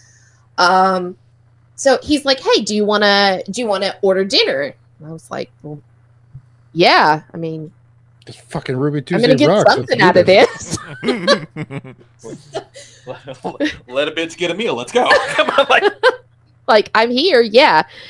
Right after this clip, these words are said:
Speaker 1: So we ordered dinner, and, um, he eats like a caveman.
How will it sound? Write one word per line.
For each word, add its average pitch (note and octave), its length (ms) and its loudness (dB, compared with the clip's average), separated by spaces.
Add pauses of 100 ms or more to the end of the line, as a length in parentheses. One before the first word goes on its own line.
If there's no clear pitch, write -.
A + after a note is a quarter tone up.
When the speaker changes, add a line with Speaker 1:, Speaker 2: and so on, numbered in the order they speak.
(240)
Speaker 1:
So C#4+ 260 6
we D4+ 220 0
ordered G#4 340 2
dinner, G#3+ 520 -6
and, F3+ 680 -2
um, F3+ 420 0 (400)
he - 340 0 (600)
eats D4 560 -2
like A3 260 0
a - 120 4 (120)
caveman. E3+ 960 -4